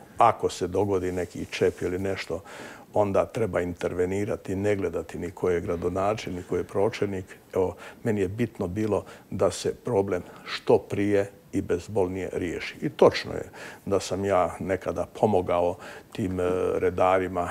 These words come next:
usmjeriti, kazati da sam zvao policiju, „Izađite, dajte, intervenirajte ovo.” To je točno, tako da sam, e, često puta, e, ovaj, radio te poslove. E, što se tiče potrošnje, e,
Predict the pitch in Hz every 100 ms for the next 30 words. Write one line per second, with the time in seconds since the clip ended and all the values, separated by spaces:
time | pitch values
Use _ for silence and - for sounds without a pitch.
0 | - - 98 98 - 95 87 - - 92
1 | 95 95 85 85 - 92 - 101 92 -
2 | 92 98 98 - 90 92 95 98 92 -
3 | 90 90 98 95 - 95 90 92 92 98
4 | 92 90 98 95 98 - - - 147 131
5 | - - 101 - - - - 113 - 95
6 | 92 - 90 - - - - 90 95 92
7 | 82 - 107 - 92 - 101 95 95 90
8 | - - - - - - - - 92 92
9 | 92 90 90 - 85 107 113 110 92 -
10 | - - - - - - - - - -
11 | - - - 131 120 110 - 135 123 131
12 | - 170 - 131 117 - 113 - 139 135
13 | - 113